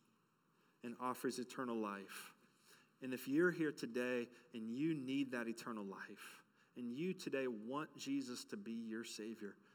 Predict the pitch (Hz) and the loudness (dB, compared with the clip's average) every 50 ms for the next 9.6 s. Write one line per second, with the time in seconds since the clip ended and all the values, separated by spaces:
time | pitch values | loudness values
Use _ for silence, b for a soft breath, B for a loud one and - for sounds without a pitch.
0 | B B B B B B 123 127 123 123 143 156 151 156 - - 139 120 117 117 | B B B B B B 0 0 0 2 2 2 2 2 0 2 4 4 4 4
1 | 110 - - 120 131 139 143 151 143 - 147 139 123 - 117 113 113 120 123 131 | 2 0 -2 -4 -2 -2 -2 -2 -2 -2 -2 -4 -4 -4 -4 -4 -2 0 0 0
2 | 131 123 131 117 - 113 110 107 110 110 101 95 - - - 98 92 82 - - | 0 -2 -4 -4 -4 -4 -4 -4 -4 -4 -6 -8 -12 -12 -16 -18 -18 -18 -20 -20
3 | _ _ _ _ _ _ _ _ _ _ _ _ _ _ _ _ _ _ _ _ | _ _ _ _ _ _ _ _ _ _ _ _ _ _ _ _ _ _ _ _
4 | _ _ _ _ _ _ _ _ _ _ _ _ _ _ _ _ _ _ _ _ | _ _ _ _ _ _ _ _ _ _ _ _ _ _ _ _ _ _ _ _
5 | - - - _ _ - 147 135 139 156 151 - - 139 147 156 156 - 143 147 | -20 -20 -20 _ _ -2 -2 0 2 2 2 4 4 4 4 4 4 2 -2 -2
6 | 147 143 135 127 120 123 123 120 117 117 117 117 113 87 127 131 139 139 139 131 | -2 -2 -2 -2 -2 -2 -2 -2 -2 -2 0 -2 -2 -2 -2 -4 -4 -4 -4 -6
7 | 120 107 98 104 104 98 95 95 - - - - b b b b b b - 113 | -6 -6 -4 -4 -4 -4 -6 -6 -8 -10 -10 -10 b b b b b b -8 -8
8 | - 117 123 135 143 139 127 127 127 123 123 120 117 117 - 110 104 104 110 113 | -4 -2 0 0 0 0 0 -2 -2 -4 -4 -6 -8 -6 -6 -6 -4 -2 -2 0
9 | 117 120 120 117 - - 104 95 101 98 95 98 | 0 0 0 -2 -4 -6 -8 -10 -10 -10 -10 -12